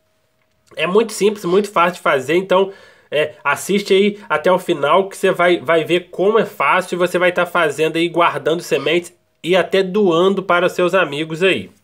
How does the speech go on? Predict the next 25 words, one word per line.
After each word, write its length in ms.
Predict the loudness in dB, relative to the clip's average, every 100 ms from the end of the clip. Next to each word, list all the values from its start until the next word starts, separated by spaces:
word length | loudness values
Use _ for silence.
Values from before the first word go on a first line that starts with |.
| _ _ _ _ _ _ _ _ _ _ _ _ _ _ _ _
Venho 160 | -2 0
pedir 200 | 0 0
desculpa 500 | 0 -2 0 2 2
a 40 |
vocês 420 | 2 0 2 0
que 100 | 2
eu 100 | 2
tô 200 | 2 2
meio 180 | 2 0
gripado, 540 | 0 -2 0 2 2 0
então 240 | 0 2
a 80 | 2
voz 320 | 2 0 0
tá 120 | -2
meio, 320 | 0 0 0
tá 160 | -2 -4
meio 240 | -4 -6
ruim, 480 | -6 -10 -8 -10 -12 -16 _ _
mas 460 | -6 0 2 0 -4
espero 440 | -12 -4 0 0
que 140 | 0 -2
dê 180 | -2
pra 140 | 0 -2
entender 580 | 0 0 0 -2 -4 -2
direitinho. 640 | 0 -2 -2 -6 -8